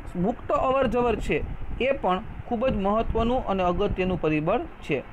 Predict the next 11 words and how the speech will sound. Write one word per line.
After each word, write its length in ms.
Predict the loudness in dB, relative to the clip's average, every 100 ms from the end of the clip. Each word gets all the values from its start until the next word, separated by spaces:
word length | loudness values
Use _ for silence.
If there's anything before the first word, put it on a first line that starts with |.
| -16 -14 -12 -12 -10 -10 -4
ત્યાર 220 | 0 2 2
પછીનું 420 | 0 0 0 2
લક્ષણ 380 | 0 0 0 0
છે 120 | 0 2
બજાર 380 | 2 2 2 2
અંગેનું 460 | 2 2 2 0
સંપૂર્ણ 720 | 0 0 0 0 2 2 0 -4
જ્ઞાન. 280 | -2 0 0 -2 -8 -6 -4
સ્વાભાવિક 480 | 0 2 2 0 2
વાત 220 | 0 0
છે, 180 | -2